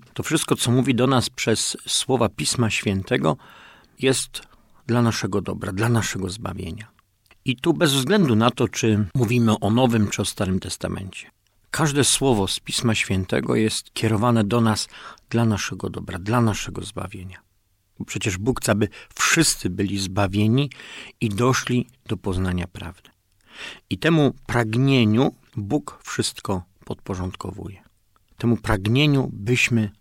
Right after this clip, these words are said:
byli zbawieni. Od jakiegoś czasu przyglądamy się Księdze Kapłańskiej i w ostatnich naszych spotkaniach przyglądaliśmy się do rozdziałowi dwudziestemu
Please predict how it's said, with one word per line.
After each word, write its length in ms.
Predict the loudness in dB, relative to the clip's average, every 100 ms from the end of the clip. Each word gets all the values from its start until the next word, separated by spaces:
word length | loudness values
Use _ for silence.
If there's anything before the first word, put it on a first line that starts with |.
| _
byli 360 | -6 -4 -4 -8 -12
zbawieni. 600 | -10 -6 -4 -6 -10 -12 _ _ _ _ _ _
Od 100 | 0
jakiegoś 360 | 0 2 0 2
czasu 280 | 0 0 0
przyglądamy 640 | 0 2 4 4 4 4
się 300 | 2 0 0 -4 -12 -20 -8
Księdze 540 | 0 2 2 2 0 -2 _ -6
Kapłańskiej 880 | -6 0 2 4 4 2 -4 -12 -16 _ -20 _ -20 -20 -12 -2
i 260 | 2 2
w 120 | 0 -4
ostatnich 420 | -2 -2 2 2
naszych 360 | 4 2 0
spotkaniach 720 | -6 -8 -4 0 2 2 0 -8 -20 -20 -20 _ _
przyglądaliśmy 800 | -8 -2 2 4 4 2 0 0
się 160 | -2 -4
do 140 | -4
rozdziałowi 600 | -4 -4 -2 0 0 0
dwudziestemu 720 | -4 -4 -2 -2 0 2 2